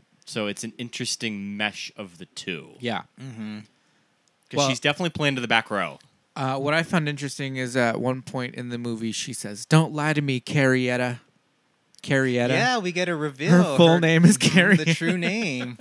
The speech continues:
Speaker 2: <laughs> I didn't know Carrietta was an actual <laughs> name. I was like, I had to look it up. I was like, "Did I hear her say Carrietta? 'Cause that sounds not right to me."
Speaker 1: The sins of woman.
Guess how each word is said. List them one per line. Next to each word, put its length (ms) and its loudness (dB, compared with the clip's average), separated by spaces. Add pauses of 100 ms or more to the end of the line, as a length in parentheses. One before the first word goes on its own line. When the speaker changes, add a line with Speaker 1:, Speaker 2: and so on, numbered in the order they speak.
Speaker 2:
<laughs> 120 -20
I 400 -2
didn't 280 0
know 140 0
Carrietta 540 2
was 160 0
an 100 -6
actual 380 2 (460)
<laughs> 360 -20
name. 760 -12 (1200)
I 120 -2
was 180 2
like, 140 0
I 100 2
had 200 2
to 100 -8
look 280 0
it 80 2
up. 180 2
I 80 4
was 120 2
like, 160 0
"Did 140 -2
I 80 -2
hear 260 -8
her 80 -2
say 160 -2
Carrietta? 840 2 (580)
'Cause 160 -6
that 140 -4
sounds 500 -8 (280)
not 340 -8
right 280 -8
to 140 -10
me." 300 -8 (260)
Speaker 1:
The 100 -6
sins 460 -2
of 200 -8
woman. 500 -4